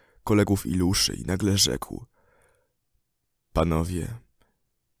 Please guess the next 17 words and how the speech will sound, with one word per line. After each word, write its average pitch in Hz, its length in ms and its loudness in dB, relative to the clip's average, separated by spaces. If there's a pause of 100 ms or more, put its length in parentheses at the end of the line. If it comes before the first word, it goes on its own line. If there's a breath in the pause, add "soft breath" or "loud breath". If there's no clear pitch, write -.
(720)
chciałbym 107 760 2
tutaj, 107 340 2
w - 100 -2
tym 101 280 2
właśnie 95 300 2
miejscu, 95 480 0 (540 soft breath)
powiedzieć 101 400 2
wam 71 300 -2
parę 85 220 0
słów”. - 500 -6 (1000)
Chłopcy - 560 0
otoczyli 104 480 2
go 85 120 0
i 90 120 4
wlepili 98 460 2
w 85 80 -4
niego 85 380 0